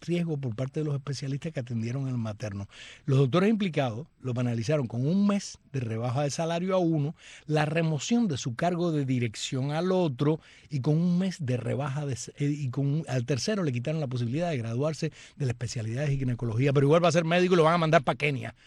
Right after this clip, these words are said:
pa' que lo, pa' que lo, lo, lo rapten ahora también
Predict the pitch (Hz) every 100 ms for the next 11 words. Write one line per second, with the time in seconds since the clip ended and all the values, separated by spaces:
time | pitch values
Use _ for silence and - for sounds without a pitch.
0 | - _ 151 123 139 139 120 139 120 143
1 | 139 139 123 123 127 123 120 117 120 120
2 | 175 - 165 139 143 151 131 123 131 135
3 | 117